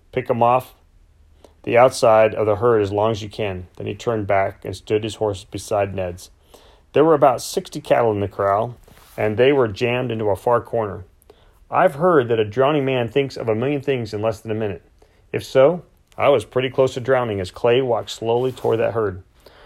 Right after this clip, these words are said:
From the way Mister Bent had spoken and acted, I knew I'd have to sink or swim without any help. And in the minute it took Clay to reach the herd,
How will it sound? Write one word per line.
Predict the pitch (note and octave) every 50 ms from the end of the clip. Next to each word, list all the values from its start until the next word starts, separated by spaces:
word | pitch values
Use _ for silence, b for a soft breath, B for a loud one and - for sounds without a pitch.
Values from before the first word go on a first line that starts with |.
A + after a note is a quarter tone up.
| b b b
From | - A#2 A2+
the | A#2
way | A2+ B2+ D#3+ E3
Mister | D#3+ D#3+ D#3 - D3+
Bent | B2+ D3 D3 C#3+ C3+
had | C3 A#2
spoken | - _ - C3 C#3+ C#3+ C#3+ - G2+ G2 G#2 G#2 - -
and | A2 G#2+
acted, | G2+ A2+ B2 C#3 D3 - - F#2 F2+ - -
I | - C3+ C#3+
knew | C3 B2 C3+ C#3+ B2
I'd | G#2+ G#2
have | A#2+ A2+ A2 -
to | G2+
sink | F#2 - - C#3+ D3 D3 -
or | -
swim | - - - A#2 G#2+ G#2
without | G2+ - G2+ G2 G2+
any | G#2 A2 A2
help. | G#2+ G#2+ G2 F#2+ - _ _ _ b b b b b b b b b -
And | A2 A#2
in | A#2+
the | A#2 A2
minute | A2 B2 C#3+ D#3 E3 D3+
it | C#3+ C3+ -
took | - - -
Clay | - - D3 C#3 C#3+ C#3
to | B2+
reach | A#2+ B2+ C3 - -
the | B2+
herd, | A2+ B2 B2+ C3 C#3+ C#3+ C#3